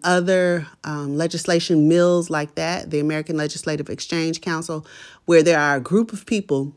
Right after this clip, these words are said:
who meet in secret, who write these bills and then distribute them to right-wing, um, politicians to put forth in their states.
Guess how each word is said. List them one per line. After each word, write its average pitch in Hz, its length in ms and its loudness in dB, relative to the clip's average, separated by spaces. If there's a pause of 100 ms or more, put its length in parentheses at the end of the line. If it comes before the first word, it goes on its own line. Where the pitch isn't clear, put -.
who 196 100 0
meet 190 240 2
in 196 100 2
secret, 170 540 -2 (360)
who 190 120 -2
write 196 380 4
these 185 240 0
bills 160 640 4
and 165 160 2
then 170 140 4
distribute 147 600 -2
them 143 320 -2
to 139 320 -2
right-wing, 139 1300 -4 (460)
um, 135 360 -2 (200)
politicians 147 840 0
to - 120 -6
put - 220 -6
forth 139 440 0
in 151 140 -6
their 139 160 -4
states. - 420 -4